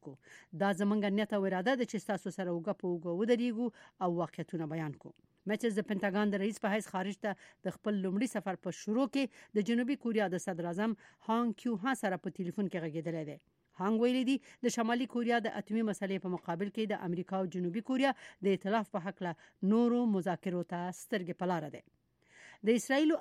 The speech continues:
امنیتي قواوې نن هم لګیا دي په لویدیځه غاړه کې د یهودو غیر قانوني استوګنځایونه ورانوي. دغه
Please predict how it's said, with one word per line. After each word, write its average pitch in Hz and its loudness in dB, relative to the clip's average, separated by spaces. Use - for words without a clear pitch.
امنیتي 254 2
قواوې 277 4
نن 294 6
هم 262 2
لګیا 240 2
دي 269 0
په 254 -2
لویدیځه 226 0
غاړه 233 0
کې 240 -2
د 190 -6
یهودو 214 0
غیر 220 0
قانوني 202 2
استوګنځایونه 185 2
ورانوي. 160 -4
دغه 180 -2